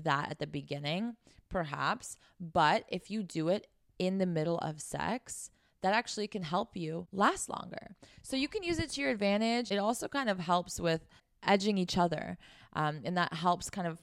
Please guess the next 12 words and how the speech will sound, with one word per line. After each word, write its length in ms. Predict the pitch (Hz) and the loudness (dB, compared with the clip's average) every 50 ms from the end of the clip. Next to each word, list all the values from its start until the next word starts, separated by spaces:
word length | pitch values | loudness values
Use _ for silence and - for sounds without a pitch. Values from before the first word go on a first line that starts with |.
| - - | -14 -8
practice 420 | - 180 170 170 - 180 170 - | -4 -2 -2 -2 -2 -4 -6 -4
your 100 | 170 165 | -4 -4
threshold 600 | 156 - 165 160 165 165 - - 170 160 160 160 | -2 0 2 2 2 0 -2 -6 -4 -4 -6 -6
for, 420 | 165 - - 165 156 151 151 151 - _ _ - | -8 -12 -10 -8 -8 -8 -8 -10 -12 _ _ -8
you 60 | - | -2
know, 80 | 175 165 | 0 0
how 140 | 151 170 160 | 2 2 0
long 260 | 156 156 151 156 160 | 2 2 0 -2 -2
you 120 | 151 156 | -2 -2
last. 380 | 151 151 156 156 156 151 - - _ _ _ - | 0 0 0 -2 -4 -6 -8 -12 _ _ _ -14
Smart, 460 | - - - 214 220 214 180 165 - | -12 -6 0 2 4 4 4 2 0
right? 320 | 143 147 175 196 233 - | -2 -2 -2 -2 -2 -4